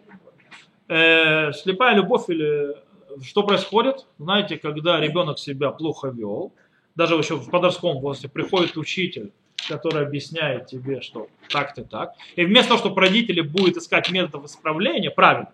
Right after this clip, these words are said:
методов, не, он начинает нападать на учителя: "Как ты посмел тронуть мою часть, да он же идеал". И это тоже ребёнку вредит.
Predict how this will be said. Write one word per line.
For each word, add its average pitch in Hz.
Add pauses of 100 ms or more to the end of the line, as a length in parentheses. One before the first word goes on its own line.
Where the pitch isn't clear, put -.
методов, -
не, 151 (880)
он 240
начинает 208 (120)
нападать 185
на 151
учителя: 175
"Как 190
ты 175
посмел 196
тронуть 175
мою 156
часть, 185
да 165
он 165
же 175
идеал". 147 (760)
И 208
это 233
тоже 262
ребёнку 151 (260)
вредит. -